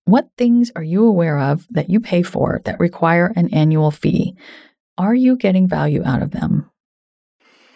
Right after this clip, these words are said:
When it comes to cutting these costs, keep track of how much money each subscription or bill that you cancel or reduce is saving you.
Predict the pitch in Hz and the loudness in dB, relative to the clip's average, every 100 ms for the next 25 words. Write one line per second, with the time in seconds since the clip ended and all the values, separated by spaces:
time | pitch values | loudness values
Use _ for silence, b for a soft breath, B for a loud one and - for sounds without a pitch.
0 | b _ - 226 233 - 302 339 359 240 | b _ 0 0 0 0 -2 -2 -4 -2
1 | 214 202 190 185 - 135 156 - - 254 | 0 2 0 -4 -4 -2 -2 -4 -2 -2
2 | - 214 196 190 185 175 202 240 233 - | 0 -2 0 -2 -6 -4 2 2 2 0
3 | 175 175 - 202 208 - 214 - 185 185 | 0 0 0 -2 -2 -4 -4 0 -2 -2
4 | 185 190 185 175 156 160 - 190 - 151 | -4 -2 -2 0 0 -2 -2 -4 -2 -2
5 | 151 185 185 185 185 202 156 131 - - | -2 0 0 0 2 2 0 -2 -4 -6
6 | 180 - 180 175 151 143 - - | -6 -2 0 2 2 -2 -2 -4